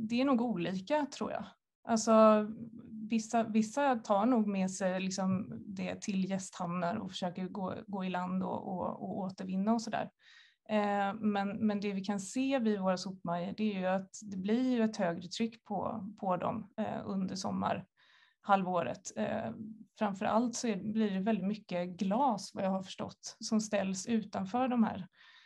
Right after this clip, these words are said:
eh, sopmajorna, eh, och så. Så att det, det, det är olika, men jag tror att,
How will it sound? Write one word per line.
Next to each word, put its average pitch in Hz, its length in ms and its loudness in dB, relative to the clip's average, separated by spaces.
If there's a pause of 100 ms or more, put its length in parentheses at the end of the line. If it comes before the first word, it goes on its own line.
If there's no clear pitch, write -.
(280)
eh, 202 160 0
sopmajorna, - 800 -4 (140)
eh, 214 800 -4 (100)
och 208 100 -10
så. - 200 -8
Så - 140 -8
att 214 120 -10
det, 226 200 0
det, 220 640 2 (160)
det 214 300 -6
är 226 120 2
olika, 226 560 2
men 208 200 0
jag 202 140 0
tror 214 180 0
att, 208 140 0